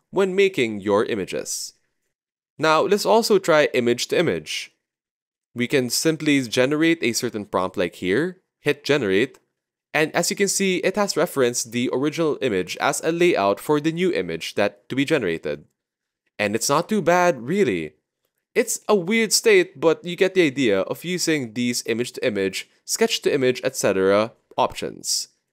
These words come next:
So remember, if you wish to use ControlNet as well, make sure to clear your canvas completely and use a model that works with standard Fusion one point five.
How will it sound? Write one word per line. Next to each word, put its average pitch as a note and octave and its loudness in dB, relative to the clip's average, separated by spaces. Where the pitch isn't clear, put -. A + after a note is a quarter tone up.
So E3 0
remember, E3 2
if - -4
you A3 0
wish A3 -2
to F3 -6
use F3 -2
ControlNet B2+ 0
as - -2
well, F#2 2
make D#3 -2
sure F#3 2
to D#3 -6
clear C#3+ 0
your C3 4
canvas G2+ -2
completely G#2+ -4
and F3+ 2
use G#3+ 0
a G3 2
model D3+ 4
that C#3 0
works F3 2
with D#3+ 2
standard D#3+ 0
Fusion A2+ -2
one F#2+ 0
point C3 0
five. B1+ -6